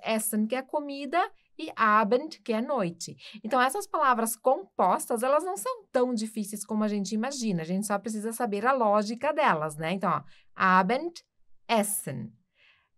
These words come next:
Ich mache heute das Abendessen. Vocês podem ir repetindo pra memorizar e, eh, memorizar a pronúncia também. Du machst eine gute Arbeit.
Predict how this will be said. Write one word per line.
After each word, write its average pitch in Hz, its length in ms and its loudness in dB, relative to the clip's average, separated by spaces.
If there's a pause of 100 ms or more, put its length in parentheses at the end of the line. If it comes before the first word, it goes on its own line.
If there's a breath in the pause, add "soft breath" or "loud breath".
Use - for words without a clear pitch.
(160)
Ich 427 200 -2
mache 285 440 4
heute 240 500 2
das 208 380 2
Abendessen. 175 1300 0
Vocês - 160 -8
podem 175 420 0
ir 196 80 -4
repetindo 247 600 -2
pra 254 160 -4
memorizar 247 840 0
e, 233 220 -8 (400 soft breath)
eh, 233 100 -2
memorizar 247 440 2
a 233 40 2
pronúncia 262 560 -4
também. 269 460 -8 (1080 loud breath)
Du 277 180 0
machst 262 460 6
eine 220 280 4
gute 294 420 -4
Arbeit. 214 960 0